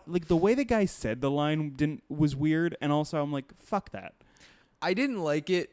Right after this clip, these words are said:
Speaker 2: but again, when that stuff started, I was like, "Okay, this is gonna be a whole," like, they did Hollywood parody in the second movie.
Speaker 1: And now it's gonna be, like, school parody.
Speaker 2: Yeah, school parody.
Speaker 1: 'Cause
Speaker 2: And I was into that. Like,
Speaker 1: I,
Speaker 2: him
Speaker 1: you
Speaker 2: being
Speaker 1: know
Speaker 2: the
Speaker 1: what?
Speaker 2: mascot, that was a cool <laughs> idea
Speaker 1: Yeah.
Speaker 2: to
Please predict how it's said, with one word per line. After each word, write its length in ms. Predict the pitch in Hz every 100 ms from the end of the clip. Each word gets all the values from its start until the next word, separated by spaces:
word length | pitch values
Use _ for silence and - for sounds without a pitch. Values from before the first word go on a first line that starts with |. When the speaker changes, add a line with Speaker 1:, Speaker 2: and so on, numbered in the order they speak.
| -
Speaker 2:
but 420 | 131 156 147 -
again, 640 | - 139 170 185 151 127 120
when 300 | - 127 139
that 240 | 139 156 180
stuff 240 | - 180
started, 420 | - 139 139 131
I 60 | 120
was 100 | 117
like, 140 | 120
"Okay, 160 | 135 127
this 120 | 123
is 100 | 123
gonna 120 | 120 131
be 100 | 120
a 80 |
whole," 360 | 113 123 123 117
like, 380 | 127 127 113 - _ -
they 80 |
did 300 | 123 143 120 107 -
Hollywood 640 | - 147 170 165 165 139
parody 480 | 175 151 156 151 151
in 80 |
the 80 | 147
second 380 | - 135 127 127
movie. 140 | 123
Speaker 1:
And 60 | 151
now 140 | 147
it's 100 | 139 120
gonna 140 | 143
be, 140 | 135
like, 220 | 127 123 117 _ _ -
school 320 | - 139 110
parody. 300 | 104 104 175
Speaker 2:
Yeah, 180 | 180 139
school 240 | - 214
parody. 360 | 175 151 135 127
Speaker 1:
'Cause 140 | - 214
Speaker 2:
And 80 |
I 80 | 226
was 140 | 254 220
into 220 | 214 190
that. 280 | 110 95 -
Like, 180 | 156 185
Speaker 1:
I, 20 |
Speaker 2:
him 120 | 185 202
Speaker 1:
you 40 |
Speaker 2:
being 180 | 175 185
Speaker 1:
know 60 | 214
Speaker 2:
the 60 |
Speaker 1:
what? 120 | - 151
Speaker 2:
mascot, 560 | 170 - 190 185 127
that 200 | 147 175
was 140 | 196 190
a 60 |
cool 760 | 170 - - 175 170 156 147 -
<laughs> 340 | - - -
idea 180 | 151 156
Speaker 1:
Yeah. 180 | 113 -
Speaker 2:
to 140 | -